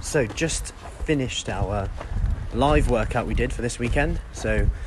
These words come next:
some of the ladies were actually up at seven A M, joined me, which is really cool.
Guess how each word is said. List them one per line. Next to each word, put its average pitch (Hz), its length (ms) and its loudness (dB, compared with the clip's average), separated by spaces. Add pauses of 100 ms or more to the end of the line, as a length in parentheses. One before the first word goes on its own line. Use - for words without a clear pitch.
(240)
some 135 180 2
of 135 80 4
the 120 60 2
ladies 110 320 2
were 117 40 0
actually 107 220 -2
up 107 80 -4
at - 80 -10
seven 113 240 -2
A 120 40 2
M, 196 200 2 (560)
joined 147 220 0
me, 190 100 2
which - 160 -2
is - 100 -6 (140)
really 135 300 0
cool. 190 240 -2